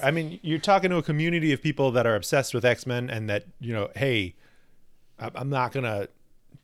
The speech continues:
trash the last entries in the M C U, but they've been middling, you know? It's, it's not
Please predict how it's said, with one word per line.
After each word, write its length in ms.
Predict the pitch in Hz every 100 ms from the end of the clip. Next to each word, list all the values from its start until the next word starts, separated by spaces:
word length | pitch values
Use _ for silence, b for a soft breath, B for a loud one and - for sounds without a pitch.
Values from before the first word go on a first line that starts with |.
| _
trash 840 | - - 139 131 143 - - - -
the 520 | 147 127 147 143 143 139
last 380 | 135 139 143
entries 400 | 170 151 156 156
in 80 | 147
the 80 | 147
M 120 | 143
C 140 | 143 151
U, 260 | 151 190
but 300 | 170 196 214
they've 180 | 226 247
been 320 | 349 339 226
middling, 540 | 214 180 185 208 262 285
you 100 | 214
know? 280 | 202 202
It's, 180 | 220 160
it's 280 | - 180 147
not 400 | 180 180 196 -